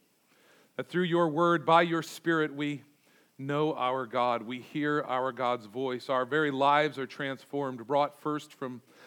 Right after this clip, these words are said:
the kingdom of darkness into light, and then evermore transformed by your Spirit, working through your word into the image of Christ, our Savior. I pray, Lord, that you would accomplish all of your good purposes in and among us this morning. I pray for myself as I proclaim your word.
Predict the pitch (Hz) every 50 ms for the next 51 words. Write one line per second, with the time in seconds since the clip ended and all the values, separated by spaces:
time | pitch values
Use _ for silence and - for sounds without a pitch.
0 | - - - - _ - 139 - 180 180 180 170 165 160 143 120 110 156 160 170
1 | 165 - 156 151 147 - - - - - 160 160 160 151 - - 160 147 131 135
2 | 139 139 139 139 - - 135 143 139 139 143 147 127 147 151 156 151 151 151 151
3 | 151 143 - - 156 147 147 143 - - - 143 139 127 127 117 - 139 139 139
4 | 151 147 147 143 131 - - - - 131 127 120 117 131 139 131 - 143 131 -
5 | - - 147 160 160 156 143 139 135 135 127 113 110 110 104 104 101 104 _ _
6 | _ _ _ _ _ _ _ _ _ _ _ _ _ - 123 117 131 120 123 127
7 | 131 131 135 127 110 120 120 117 - - - - _ _ _ _ _ _ _ -
8 | - 143 123 117 - - - - - - - - 113 113 110 107 - - 123 123
9 | 117 101 98 95 92 92 _ _ _ _ _ _ _ _ _ _ _ _ _ _
10 | _ _ _ - 117 - 131 127 123 117 120 117 101 104 - - 123 113 107 -
11 | - 120 113 - 127 120 - - 113 123 131 135 139 123 120 120 131 123 110 127
12 | 120 - - - 131 127 - 113 - - 120 113 107 110 123 131 131 131 127 107
13 | 117 120 110 117 120 127 135 127 123 117 - - - - 113 - - - 123 120
14 | 123 120 117 113 113 110 104 - - 123 120 - - 117 113 107 104 - - 131
15 | 123 117 - - 107 117 113 - - 117 - - - 127 127 127 131 131 123 117
16 | 107 101 101 101 95 90